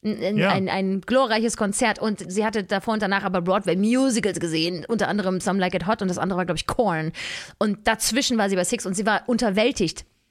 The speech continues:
Speaker 1: wegen der Umstände. Deswegen dachte ich mir so, oh nee, wenn's ihr nicht gefällt, wird's mir auch nicht gefallen.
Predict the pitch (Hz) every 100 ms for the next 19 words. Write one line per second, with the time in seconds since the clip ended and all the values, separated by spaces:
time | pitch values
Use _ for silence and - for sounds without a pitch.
0 | _ - 180 208 190 180 185 - 131 127
1 | - - - 247 247 277 254 254 262 262
2 | 269 269 277 302 302 269 262 277 277 262
3 | 262 247 220 202 160 156 311 403 392 381
4 | - 359 349 349